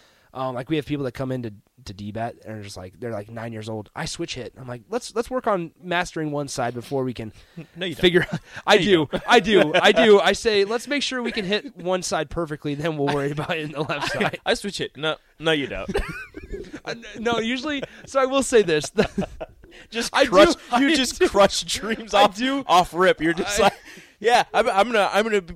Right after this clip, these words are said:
Speaker 2: gonna make it to the M L B 'cause I can switch hit." And Nick just looks at him and goes, "Yeah, no,
Speaker 1: No, you don't.
Speaker 2: no, you don't."
Speaker 1: So I will say this: there have been times where I wa-, where they'll walk in and they'll be like, "Yeah, I switch hit," and I'm like, "Oh, do you really?" <laughs> And
Speaker 2: <laughs> Oh.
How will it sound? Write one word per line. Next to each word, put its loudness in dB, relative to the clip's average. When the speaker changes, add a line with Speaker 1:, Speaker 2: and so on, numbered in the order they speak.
Speaker 2:
gonna 0
make -2
it -12
to -4
the 4
M 4
L 2
B 0
'cause -4
I 2
can -4
switch -2
hit." -2
And -10
Nick -4
just -10
looks -6
at -4
him -2
and -6
goes, 0
"Yeah, 4
no, 6
Speaker 1:
No, 6
you -2
don't. -4
Speaker 2:
no, 2
you -2
don't." -10
Speaker 1:
So 0
I 6
will -2
say -8
this: -6
there -6
have -2
been -2
times 0
where -2
I 2
wa-, 0
where 0
they'll 0
walk -2
in -4
and -6
they'll -4
be -6
like, -6
"Yeah, -6
I -6
switch -6
hit," -4
and -6
I'm -6
like, -6
"Oh, -4
do -4
you 0
really?" -6
<laughs> -10
And 2
Speaker 2:
<laughs> -4
Oh. -4